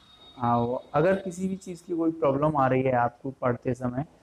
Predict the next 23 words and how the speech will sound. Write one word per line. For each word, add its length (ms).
तो 60
आप 220
हमसे 240
कंसल्ट 420
कर 140
सकते 320
हैं 160
कि 60
सर 260
इसमें 340
ये 180
प्रॉब्लम 480
है, 180
तो 80
आ, 320
उसको 340
सॉर्ट 300
आउट 180
करने 240
की 120
कोशिश 320
करेंगे 400
हम 140